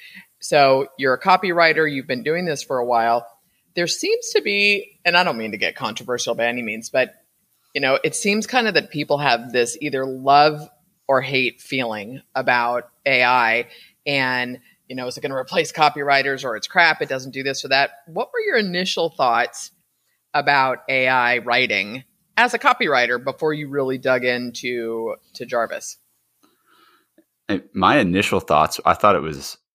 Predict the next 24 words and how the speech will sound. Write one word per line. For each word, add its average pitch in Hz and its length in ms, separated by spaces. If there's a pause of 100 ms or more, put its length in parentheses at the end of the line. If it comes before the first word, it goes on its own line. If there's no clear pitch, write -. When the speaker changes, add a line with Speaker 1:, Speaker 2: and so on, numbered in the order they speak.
(160)
Speaker 2:
awesome - 540 (260)
because, 76 880 (600)
like, - 180 (100)
the 76 120
hardest, 107 680 (800)
the - 180
hardest 110 380
thing 101 160
that 90 100
I 80 140
have, 80 500
that 85 160
I 82 80
struggle 92 340
with 85 140
as 90 140
a 85 60
copywriter 76 840
and, 71 140 (260)
and - 220 (280)
just - 200
writer 85 360
in 76 140
general 85 580